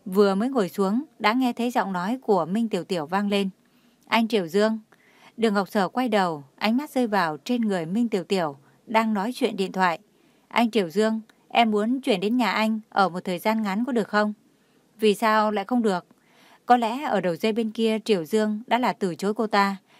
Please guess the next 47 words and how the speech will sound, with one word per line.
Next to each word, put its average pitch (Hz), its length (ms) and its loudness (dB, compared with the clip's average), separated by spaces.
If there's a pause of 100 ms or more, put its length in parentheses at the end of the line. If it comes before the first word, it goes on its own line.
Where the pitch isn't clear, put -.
(140)
chỉ 220 160 4
thấy 214 240 -2
giọng 214 220 2
của 185 120 -2
cô 226 140 0
ta 233 260 -2
cất 285 320 -6
cao 214 200 2
lên. 202 240 -2 (420)
Đường 208 180 4
Ngọc 190 140 2
Sở 180 280 2
câu 226 240 0
môi, 220 360 0 (300)
Triều 208 200 4
Dương 240 280 2
sao 240 220 0
có 285 80 -6
thể 220 160 -2
bằng 170 220 0
lòng 170 320 0 (160)
để 185 300 2
thế 220 200 -2
giới 208 160 0
của 214 120 -2
hai 220 220 -2
người 202 140 -2
bọn 170 180 -4
họ 175 280 -2 (280)
bị 202 280 2
làm 185 240 -6
phiền 170 240 -4
chứ? 190 340 -2 (600)
Minh 233 200 4
Tiểu 190 140 0
Tiểu 160 440 -2
cũng 240 280 2
không 254 200 0
phải 170 340 -2
là 190 120 -2
người 175 200 -2
dễ 240 220 -4
dàng 175 320 -2
bỏ 170 200 2
cuộc 180 280 -4
như 220 140 0
vậy. 196 280 -2